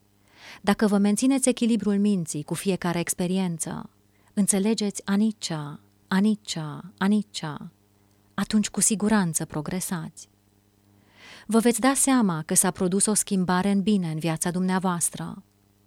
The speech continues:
Nu așteptați nicio magie sau vreun miracol,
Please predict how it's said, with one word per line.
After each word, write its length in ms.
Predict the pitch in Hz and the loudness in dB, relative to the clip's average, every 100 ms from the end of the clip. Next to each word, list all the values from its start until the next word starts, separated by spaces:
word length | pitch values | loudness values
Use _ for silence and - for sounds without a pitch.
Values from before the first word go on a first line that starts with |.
| _ - - - - | _ -20 -20 -20 0
Nu 160 | 233 | 6
așteptați 600 | 240 233 - 247 233 233 262 | 6 6 0 2 2 4 2
nicio 220 | 285 269 | 4 4
magie 640 | 233 220 202 226 156 147 - _ | 6 4 4 2 0 -6 -14 _
sau 220 | - 175 | 0 2
vreun 240 | 170 180 | 2 2
miracol, 680 | 190 190 202 185 160 147 - | 2 2 0 0 -6 -6 -10